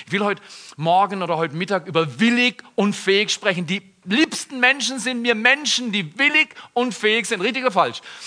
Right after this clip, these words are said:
Und weißt du, was ich hab früher immer von mir gedacht? Ich hab gedacht, also fähig bin ich schon mal nicht, <laughs> aber willig, ich glaub, ich bin willig. Und, und ich hab gedacht, Herr, fähig, äh, da können wir streiten, aber,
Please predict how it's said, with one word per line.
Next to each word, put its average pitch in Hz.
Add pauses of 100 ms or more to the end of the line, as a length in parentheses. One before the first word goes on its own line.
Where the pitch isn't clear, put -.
(100)
Und 170
weißt 214
du, 233
was 220
ich 208
hab 220
früher 220
immer 208
von 202
mir 208
gedacht? 190
Ich 175
hab 180
gedacht, 170 (380)
also 147
fähig 226
bin 226
ich 202
schon 180
mal 156
nicht, 285 (240)
<laughs> -
aber 220
willig, 247
ich 214
glaub, 196
ich 170
bin 185
willig. 180 (880)
Und, 226
und 226
ich 208
hab 226
gedacht, 202
Herr, 214
fähig, 294
äh, 247
da 247
können 220
wir 220
streiten, 262
aber, 220